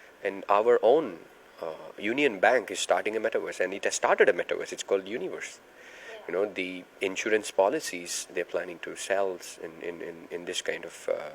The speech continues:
Speaker 1: you know, t-, with this technology, which is good. People can make their decision. So change is imminent. If you want to join us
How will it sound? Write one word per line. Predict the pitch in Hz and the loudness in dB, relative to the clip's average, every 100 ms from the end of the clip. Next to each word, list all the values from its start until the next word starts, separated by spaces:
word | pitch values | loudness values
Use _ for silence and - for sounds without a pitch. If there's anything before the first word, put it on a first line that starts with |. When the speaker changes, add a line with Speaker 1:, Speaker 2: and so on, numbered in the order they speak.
| 82 | -12
Speaker 1:
you | |
know, | 85 85 | -12 -12
t-, | 101 | -12
with | 92 - - - | -12 -12 -18 -4
this | 110 | -4
technology, | - 98 - 120 160 101 | 0 0 2 0 2 -2
which | - | -4
is | 165 | 2
good. | 180 262 - - - - - - | 4 4 0 -20 -20 -18 -18 -10
People | - 107 | -6 -4
can | 113 110 | 2 2
make | 104 107 | 4 2
their | 107 | 4
decision. | 104 104 104 101 92 | 2 0 -4 -6 0
So | 117 - - - - - - - - - - - - - - - - - | 0 0 -12 -20 -20 -20 -20 -20 -20 -20 -20 -20 -20 -20 -20 -20 -18 0
change | - 156 190 - - - - - 147 - - - - | 8 10 8 2 0 -4 -20 -20 -20 -20 -20 0 4
is | 127 - - | 4 2 4
imminent. | 117 110 90 80 - - - | 6 8 4 0 -8 -16 -10
If | 92 | -4
you | 113 | 0
want | 110 117 | 4 4
to | 120 | 4
join | 110 107 104 113 | 2 6 6 6
us | 123 123 - | 4 2 -4